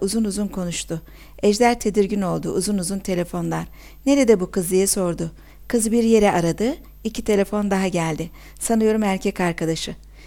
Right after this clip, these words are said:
"İstanbul'a gidiyorum bu gece. Pazar döneceğim. Burası çok yoğun. Hafta sonu vesaire." dedi. Ejder yuttu mu bilmiyorum.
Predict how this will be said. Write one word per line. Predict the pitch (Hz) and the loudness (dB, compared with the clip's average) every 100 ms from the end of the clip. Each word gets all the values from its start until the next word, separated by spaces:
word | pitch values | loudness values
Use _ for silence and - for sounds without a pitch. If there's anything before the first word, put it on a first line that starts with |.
| - - | -10 -6
"İstanbul'a | 226 277 285 262 196 | -2 2 2 2 0
gidiyorum | 175 175 170 170 | 0 0 2 0
bu | 165 | -2
gece. | 170 160 170 | -2 -2 -4
Pazar | - 196 202 202 | -2 0 2 2
döneceğim. | 196 190 180 185 165 - - - - | 0 -2 -2 -2 -4 -8 -18 -18 2
Burası | 226 214 185 | 4 4 0
çok | - 220 - | -4 -4 -2
yoğun. | 180 170 | -2 -2
Hafta | 180 185 208 | -4 -4 -4
sonu | 190 185 170 | -2 -2 -2
vesaire." | 180 180 185 175 165 | -2 0 2 2 0
dedi. | 160 160 170 - - - - 233 | -2 -6 -10 -16 -20 -20 -4 2
Ejder | 208 240 240 | 2 4 2
yuttu | 233 240 254 | 0 -4 -2
mu | 247 226 | -2 0
bilmiyorum. | 214 185 170 165 | -2 -2 -2 -4